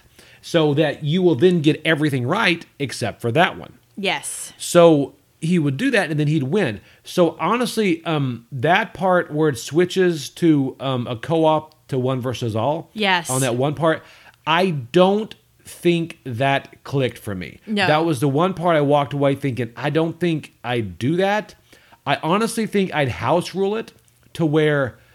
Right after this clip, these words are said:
Speaker 1: the director wants you to figure it out.
Speaker 2: That's what I was kinda thinking too. I think it has to be that the director is always on your side.
Speaker 1: Right.
Speaker 2: Even if there's a murderer, he's always on your side.
Speaker 1: Yeah, that is the one thing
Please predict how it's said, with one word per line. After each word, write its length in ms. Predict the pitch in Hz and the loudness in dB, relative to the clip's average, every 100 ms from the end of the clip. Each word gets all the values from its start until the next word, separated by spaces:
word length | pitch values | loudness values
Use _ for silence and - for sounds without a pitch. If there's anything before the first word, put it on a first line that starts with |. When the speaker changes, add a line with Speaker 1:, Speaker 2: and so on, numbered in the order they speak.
| _ | _
Speaker 1:
the 200 | 120 156 | -2 -2
director 560 | - 160 160 156 - 151 | 0 2 4 2 0 0
wants 340 | 131 135 117 | 0 -2 -2
you 60 | 135 | -4
to 80 | 123 | -2
figure 320 | 135 117 110 | -4 -2 -2
it 60 | |
out. 260 | 101 113 - | -2 -4 -4
Speaker 2:
That's 260 | 233 247 320 | 2 2 4
what 100 | 277 | 4
I 100 | 254 | 4
was 100 | 254 | 4
kinda 200 | 277 233 | 0 0
thinking 300 | 220 208 214 | -2 -2 -4
too. 200 | 208 160 - - - _ | -4 -6 -8 -12 -14 _
I 160 | 269 | -6
think 300 | 285 285 277 | -4 -2 -2
it 80 | 320 | 0
has 160 | 294 277 | -2 -2
to 100 | 277 | -4
be 120 | 240 | -2
that 200 | 233 220 | 0 -2
the 60 | 226 | -4
director 380 | 208 226 220 220 | -2 -2 0 -2
is 140 | 190 - | -2 -2
always 380 | 214 220 220 196 | 0 2 2 2
on 160 | 190 | 0
your 120 | 185 | -2
side. 380 | 165 156 85 67 - _ - | -4 -6 -8 -12 -20 _ -2
Speaker 1:
Right. 380 | 139 117 82 - | 2 2 -2 0
Speaker 2:
Even 260 | 269 277 | 2 4
if 120 | 277 262 | 2 0
there's 160 | 277 | 0
a 40 | 294 | 2
murderer, 340 | 269 240 208 | 4 6 6
he's 240 | 196 214 202 | 4 0 -4
always 340 | - 208 196 | -2 0 0
on 140 | 190 175 | 0 -6
your 80 | |
side. 240 | 160 147 - - _ | -6 -8 -10 -18 _
Speaker 1:
Yeah, 200 | 120 92 | -2 -2
that 220 | 113 170 | 4 4
is 140 | 220 185 | 4 2
the 80 | |
one 260 | 175 180 190 | 2 2 2
thing 160 | 185 | 0